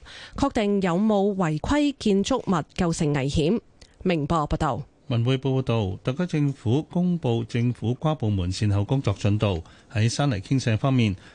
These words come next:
Speaker 2: 發展局局長甯漢豪話：有六宗涉及需要疏散居民，其中一宗比較大型，曾經發生疏散嘅係茶果嶺村，但已經解封。另外，剩餘五宗分別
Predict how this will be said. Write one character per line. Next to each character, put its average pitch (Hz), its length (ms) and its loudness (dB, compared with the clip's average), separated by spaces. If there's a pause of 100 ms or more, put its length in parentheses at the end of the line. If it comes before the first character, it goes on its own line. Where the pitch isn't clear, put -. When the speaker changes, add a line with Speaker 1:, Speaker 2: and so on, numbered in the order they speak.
(160)
Speaker 2:
發 190 140 0
展 180 220 0
局 143 140 0
局 139 140 -6
長 165 260 0
甯 90 200 0
漢 117 220 2
豪 98 160 2
話： 113 300 2 (220)
有 123 100 2
六 131 140 2
宗 160 200 0
涉 139 140 -2
及 113 200 -2
需 160 420 -2
要 110 120 4
疏 147 180 0
散 110 200 0
居 131 160 2
民， 98 260 2 (240)
其 98 140 2
中 127 160 0
一 143 60 2
宗 143 200 0
比 117 140 -2
較 101 200 0
大 98 220 0
型， 98 320 2 (180)
曾 107 220 2
經 185 220 -2
發 139 160 -2
生 165 240 -2
疏 156 280 -2
散 110 280 -2
嘅 107 240 0 (100)
係 101 180 0
茶 95 160 -4
果 117 140 -2
嶺 107 180 2
村， 143 300 0 (220)
但 98 180 0
已 95 60 0
經 123 180 0
解 101 220 -2
封。 143 200 0 (440)
另 160 160 2
外， 156 260 0 (340)
剩 160 380 -2
餘 113 320 2
五 127 200 2
宗 196 220 -2
分 190 240 -2
別 113 200 0